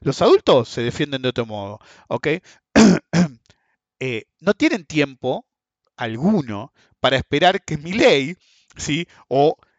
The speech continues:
es decir, que no, no hizo ni nada, es decir, simplemente lo anuló, no es que están estudiando a ver si es transparente o no. No, no, te lo anula con esa excusa y después tu tía, ¿ok? El pibe <laughs> se, se muere, los jubilados se mueren,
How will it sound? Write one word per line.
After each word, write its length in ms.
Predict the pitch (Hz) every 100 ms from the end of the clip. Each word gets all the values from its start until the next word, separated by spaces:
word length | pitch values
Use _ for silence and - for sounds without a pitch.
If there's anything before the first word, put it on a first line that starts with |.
| _
es 120 | 117
decir, 160 | - 117
que 120 | - 127
no, 240 | 165 156
no 160 | 147 165
hizo 220 | - 180
ni 120 | 143
nada, 380 | 151 151 226 147
es 80 | 127
decir, 120 | 127
simplemente 500 | - 156 156 170 151
lo 100 | 135
anuló, 360 | 135 175 240
no 120 | 139 156
es 60 |
que 100 | -
están 220 | - 143
estudiando 520 | 135 - 135 139 135 123
a 60 |
ver 200 | 131 135 - - _
si 200 | - -
es 80 | 139
transparente 540 | - 127 127 135 131 131
o 40 |
no. 140 | 123
No, 60 | 214 440
no, 100 | 269
te 120 | -
lo 80 | 143
anula 280 | 156 233 214
con 160 | 202 196
esa 120 | 226
excusa 420 | - 262 - 285 - - _
y 60 | 131
después 340 | - 214 -
tu 120 | 139
tía, 300 | - 180 104 - - -
¿ok? 140 | 135 190
El 160 | 170 196
pibe 440 | - 185 143 143 -
<laughs> 260 | - -
se, 180 | 202 180
se 200 | - -
muere, 420 | 339 554 247 117 - - -
los 180 | 143 156
jubilados 720 | 202 208 247 160 123 131 - _
se 200 | - - 403
mueren, 440 | 508 170 131 117